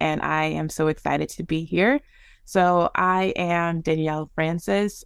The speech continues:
I am a former engineer who's turned a leadership coach, and now instead of doing business process improvements, now I'm helping people, like, reach their goals and helping companies change the culture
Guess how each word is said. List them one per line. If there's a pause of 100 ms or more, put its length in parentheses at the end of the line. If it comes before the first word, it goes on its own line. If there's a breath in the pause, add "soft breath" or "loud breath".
I
am
a
former
engineer
who's
turned
a
leadership
coach, (360 loud breath)
and
now (340)
instead
of (100)
doing
business
process
improvements,
now
I'm
helping
people,
like,
reach
their
goals
and (260 soft breath)
helping
companies
change
the
culture